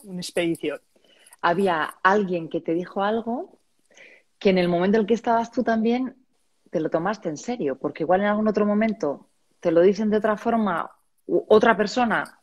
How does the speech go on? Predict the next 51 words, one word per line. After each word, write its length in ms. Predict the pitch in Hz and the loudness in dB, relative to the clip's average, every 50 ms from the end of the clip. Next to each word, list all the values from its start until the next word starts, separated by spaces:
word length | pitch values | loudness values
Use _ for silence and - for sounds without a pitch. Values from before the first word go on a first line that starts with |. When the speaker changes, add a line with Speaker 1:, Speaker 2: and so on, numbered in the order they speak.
| _ | _
Speaker 2:
o 160 | - - 165 | -4 -2 -2
en 80 | 165 180 | 0 0
otro, 340 | 190 185 - 196 220 - 190 | -2 -4 -2 -2 0 0 0
en 120 | 185 185 | -2 -4
otro 160 | 185 - 196 | -4 -4 -2
momento 280 | 196 196 202 202 190 208 | -2 -2 -2 -2 0 0
vital 300 | 190 202 190 220 214 214 | 0 2 4 4 4 4
de 100 | 214 214 | 4 2
tu 120 | - 226 | 2 2
vida 300 | 220 240 233 247 254 247 - - | 2 2 2 2 0 0 -2 -2
y 80 | - 214 | 0 2
no 120 | 208 254 | 4 6
lo 100 | 269 254 | 6 4
recibes. 640 | 190 170 160 156 - - 202 175 156 - - - - _ - - - - - - | 4 2 0 -2 0 0 0 0 0 -4 -8 -12 -20 _ -20 -20 -20 -20 -12 0
Pero 160 | - 175 180 185 | 4 4 4 4
eso 100 | 202 202 | 2 -2
Speaker 1:
Mm. 40 | |
Speaker 2:
se 80 | 175 208 | -2 0
te 80 | 202 214 | 0 0
ha 60 | 202 | 2
quedado 360 | 214 208 208 202 208 214 208 | 2 2 4 4 4 4 2
también 360 | 214 214 208 208 214 220 214 | 2 2 2 2 0 -2 -2
porque 220 | 202 196 - - 170 | -4 -6 -6 -4 -4
de 60 | 165 | -4
alguna 260 | 160 160 165 185 185 | -4 -4 -4 -6 -6
forma, 460 | 185 - - 190 202 202 202 202 - - - - - - - - - _ _ _ _ _ _ | -6 -6 -4 -2 -2 -2 -4 -6 -10 -16 -20 -20 -20 -20 -20 -20 -20 _ _ _ _ _ _
con 240 | - - 180 170 160 | -6 -4 -4 -4 -2
permiso, 360 | - 175 170 170 185 180 180 | -2 -2 -2 -2 -2 -2 -2
¿eh? 60 | 185 | 0
Pero 160 | 180 180 170 170 | 0 0 2 2
igual 140 | 175 180 | 2 2
era 140 | 185 190 185 | 2 2 0
como 240 | - 175 170 165 151 | -2 -4 -4 -6 -4
que 360 | - 170 160 156 156 - - _ _ _ _ _ _ _ _ _ _ _ _ _ _ _ _ _ _ _ _ | -2 -2 -2 -2 -4 -6 -10 _ _ _ _ _ _ _ _ _ _ _ _ _ _ _ _ _ _ _ _
estabas 400 | - 170 - 202 196 196 196 - | -12 -8 -2 0 0 0 0 0
como 340 | - 185 165 156 147 151 147 | -4 -6 -4 -4 -6 -6 -6
con 160 | - - 156 156 | -6 -6 -4 0
ganas 300 | 175 175 180 170 160 147 | 0 2 2 2 0 -2
de 60 | 160 | -4
escuchar 400 | 151 - - 160 - - 165 151 | -6 -6 -8 -8 -6 -4 -4 -4
algo 220 | 151 151 151 151 | -4 -4 -4 -6
así, 280 | 151 156 - - 185 160 | -6 -6 -4 -6 -6 -6
¿no? 140 | 151 165 - | -4 -4 -2
Al-, 180 | - 185 - - | -2 -2 2 4
algo 280 | 175 196 208 196 214 | 6 6 8 8 6
en 80 | 208 190 | 6 6
Speaker 1:
Sí. 100 | 165 147 | 4 4
Speaker 2:
ti 140 | 151 151 139 | 2 2 2
te 60 | 190 | 2
decía, 400 | 185 175 175 - - 175 156 156 | 0 0 0 -2 -4 -6 -6 -6
"Va", 200 | 143 - 147 - | -8 -12 -16 -16